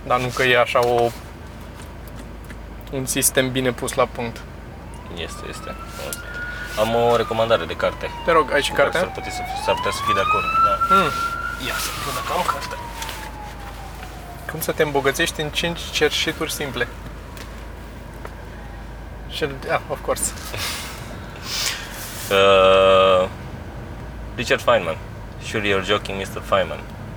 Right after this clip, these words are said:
Speaker 2: Uh, e un fel de biografie, sunt fragmente, ca să zic așa, bucățele din viața lui, într-o ordine cronologică. Nu e, adică nu e toată viața lui. Sunt chestii
Speaker 1: Da,
Speaker 2: povestite de
Speaker 1: da,
Speaker 2: el și
Speaker 1: da.
Speaker 2: notate de altcineva, din ce am înțeles.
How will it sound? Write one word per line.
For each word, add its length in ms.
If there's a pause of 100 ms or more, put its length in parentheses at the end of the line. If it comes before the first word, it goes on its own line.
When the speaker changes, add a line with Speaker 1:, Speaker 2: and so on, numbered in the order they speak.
(720)
Speaker 2:
Uh, 520
e 60
un 140
fel 240
de 1080
biografie, 600
sunt 180
fragmente, 440
ca 100
să 120
zic 140
așa, 560
bucățele 420
din 180
viața 300
lui, 220 (1000)
într-o 220
ordine 240
cronologică. 720 (1200)
Nu 340
e, 240
adică 180
nu 60
e 100
toată 240
viața 280
lui. 200 (100)
Sunt 220
chestii 200
Speaker 1:
Da, 60
Speaker 2:
povestite 380
de 80
Speaker 1:
da, 80
Speaker 2:
el 80
și 120
Speaker 1:
da. 60
Speaker 2:
notate 380
de 80
altcineva, 360
din 120
ce 80
am 60
înțeles. 360